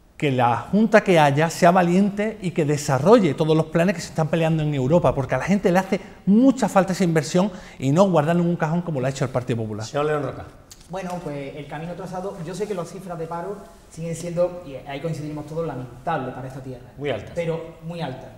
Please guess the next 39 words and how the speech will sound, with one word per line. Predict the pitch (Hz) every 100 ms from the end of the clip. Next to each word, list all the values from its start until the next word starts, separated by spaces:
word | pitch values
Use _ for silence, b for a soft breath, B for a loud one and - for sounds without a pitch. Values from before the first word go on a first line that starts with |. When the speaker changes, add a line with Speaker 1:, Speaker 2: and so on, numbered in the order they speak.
| b b -
Speaker 3:
Pero | 139
vamos | 160 196 202
por |
un | 208 208
camino | 226 247 247 247
en | 202
el | 185 -
que |
la | 165
economía | 151 147 151 175 170
sube | 165 160 151
más, | 151 156
eh, | 147
crece | 160 147
más | 147 143
que | 156
la | 175
española, | 220 220 202 202
que | 160
hay | 139 147 147 B B
muchísimos, | 156 160 156 190 190 190 196
todos | 214
los | 220
indicadores | 190 180 180 170 185
vamos | 175 165
avanzando, | 165 156 175 151
creamos | 143 139 135
mucho | 135 135
más | 170 202
empleo, | 208 190 165
más | 160 151
autónomos, | 156 156 156 156
más | 151
empresas. | 147 143 151 - - - 147
Vamos | 226 240 226
por | 175
el | 160
buen | 151 160
camino. | 156 139 127 - -